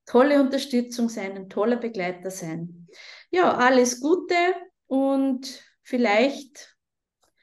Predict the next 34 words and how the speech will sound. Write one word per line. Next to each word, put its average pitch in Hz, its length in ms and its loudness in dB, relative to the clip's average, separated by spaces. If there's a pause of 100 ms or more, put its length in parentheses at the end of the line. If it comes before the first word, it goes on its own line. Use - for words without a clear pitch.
(800)
höre 339 340 4
ich 403 120 -2
ja 359 120 2
mal 339 240 2
was 320 280 0
von 294 200 -6
dem 285 160 -2
einen 247 340 0
oder 254 220 -2
anderen, 247 380 -2
einen 202 280 -10
Erfahrungsbericht, 294 1120 -2
den 233 120 -6
ich 220 180 -10
gerne 247 320 2
sammle 262 480 0
und 240 140 -4
wieder 302 260 0
weitergebe. 233 840 -4 (180)
Also 214 380 -6 (280)
sehr 240 360 2
gerne, 240 600 0 (500)
teilt 240 380 0
mir 285 160 0
eure, 247 720 0
<laughs> 247 340 -4
eure 262 280 2
Erfolge 233 600 -4
mit, 240 440 -2
eure, 214 500 -6 (340)
oder 262 160 2
vielleicht 240 360 2
auch 233 100 0
Fragen, 277 600 -2